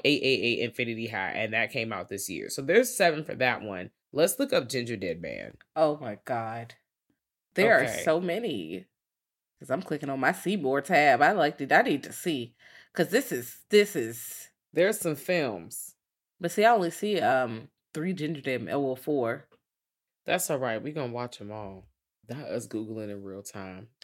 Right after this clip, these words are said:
Speaker 1: I
Speaker 2: I
Speaker 1: love
Speaker 2: need
Speaker 1: information and research.
Speaker 2: I need to know. But yeah, that's
Speaker 1: Yes.
Speaker 2: pretty much the Ginger Dead Man. That's, that's it. That's, they're selling cookies. It's a sequel. There's more than one sequel. I have not seen the sequel, but I do know the second one is called The Passion of the Crust.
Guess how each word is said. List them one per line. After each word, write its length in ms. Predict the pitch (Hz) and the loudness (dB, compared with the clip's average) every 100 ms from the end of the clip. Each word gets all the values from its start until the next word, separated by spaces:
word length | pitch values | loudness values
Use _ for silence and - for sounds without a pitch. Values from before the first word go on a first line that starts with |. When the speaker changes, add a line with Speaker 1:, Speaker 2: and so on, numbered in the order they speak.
| - | -2
Speaker 1:
I 100 | 202 | 0
Speaker 2:
I 20 | |
Speaker 1:
love 280 | 202 127 202 | 2 2 2
Speaker 2:
need 100 | 113 | -2
Speaker 1:
information 600 | 107 98 98 95 - 92 | -6 -6 -6 -8 -10 -12
and 160 | 87 | -12
research. 560 | 90 95 - 98 - _ - | -10 -10 -12 -14 -18 _ 2
Speaker 2:
I 120 | 185 | 4
need 180 | 320 294 | 4 0
to 100 | 151 | 2
know. 360 | 151 202 110 - _ _ - | 2 2 0 -4 _ _ 0
But 140 | 175 | 2
yeah, 200 | 165 233 | 4 6
that's 160 | 165 165 | 4 2
Speaker 1:
Yes. 40 | |
Speaker 2:
pretty 160 | 196 185 | 0 0
much 400 | 185 190 - - _ _ _ _ | 0 -2 -6 -16 _ _ _ _
the 80 | - | -2
Ginger 240 | 156 165 196 | -2 -2 0
Dead 220 | 139 92 | -2 -2
Man. 220 | 95 - _ _ _ _ _ _ | -10 -12 _ _ _ _ _ _
That's, 320 | 135 160 - - | 4 4 4 4
that's 300 | 170 175 190 | 6 6 6
it. 220 | 170 - | 2 2
That's, 240 | 139 143 - | -4 -4 -12
they're 280 | 139 139 143 | -6 0 0
selling 300 | - 170 160 | 4 6 4
cookies. 480 | 160 151 156 147 - | -2 -8 -6 -4 -6
It's 160 | 123 | -8
a 60 | 143 | -6
sequel. 480 | - 139 139 139 139 - 381 370 359 359 339 339 339 330 320 | -4 -2 0 -2 -2 -6 -8 -8 -8 -8 -10 -10 -12 -10 0
There's 240 | 156 156 | 0 2
more 240 | 160 147 | 0 0
than 140 | 143 135 | 0 -2
one 180 | 135 143 | -2 -4
sequel. 380 | 143 127 139 - | -8 -6 -4 0
I 140 | 131 | 2
have 180 | 139 139 | 2 0
not 460 | 123 127 123 - | -4 -2 -4 -4
seen 420 | - 143 123 117 98 | -10 -8 -8 -8 -10
the 80 | 117 | -10
sequel, 360 | 131 117 120 | -10 -8 -6
but 140 | 113 101 | -2 -2
I 120 | 127 | -2
do 220 | 120 143 | -2 -4
know 180 | 139 127 | -2 -4
the 100 | 120 | -6
second 320 | - 131 131 | -6 -6 -4
one 120 | 120 | -6
is 80 | 120 | -8
called 360 | - 123 107 - | -4 -2 -2 -2
The 100 | 131 | -8
Passion 540 | - 143 135 - 139 | -6 -2 -2 -2 -8
of 200 | - 120 | -6 -8
the 60 | - | -10
Crust. 520 | - - - - - | -12 -10 -10 -12 -20